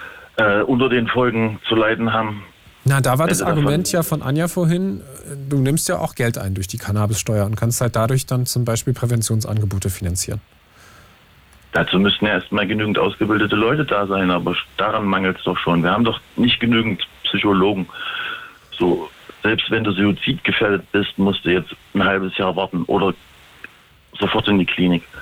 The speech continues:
Speaker 2: Also das
Speaker 1: Also
Speaker 2: klingt, genau, wenn wir das jetzt mal so ein bisschen, ich versuche das mal so ein bisschen bei dir in eine Richtung,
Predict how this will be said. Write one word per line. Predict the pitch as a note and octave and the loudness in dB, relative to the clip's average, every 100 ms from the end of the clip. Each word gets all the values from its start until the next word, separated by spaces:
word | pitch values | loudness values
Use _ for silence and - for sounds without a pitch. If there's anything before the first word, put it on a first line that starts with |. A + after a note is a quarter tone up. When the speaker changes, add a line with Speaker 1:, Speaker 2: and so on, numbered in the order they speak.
| - - - - - | -16 -16 -14 -16 -8
Speaker 2:
Also | - C3+ | -2 0
das | D#3+ | 2
Speaker 1:
Also | F3+ | 2
Speaker 2:
klingt, | G3+ A3 - | 2 0 -2
genau, | E3+ C#3 A2+ | 0 2 2
wenn | D3+ | 2
wir | F3 | 2
das | |
jetzt | E3+ E3+ | 0 0
mal | D3+ | 0
so | C#3 | 2
ein | |
bisschen, | D3 - G#3 | 0 0 -2
ich | E3+ | -4
versuche | - D3 E3+ | -2 -2 0
das | D#3+ - | -2 -2
mal | C#3 | -2
so | C3 B2+ | -2 -6
ein | D3+ | -6
bisschen | D3 F#3 E3 D3 | -4 -2 0 0
bei | C#3+ C3+ | 0 0
dir | C#3 C3 - - - - | 0 -2 -4 -14 -20 -2
in | C3 | -2
eine | C3 C3+ F#3 D3 | 0 0 0 0
Richtung, | E3+ - F3+ F3 | -2 0 0 0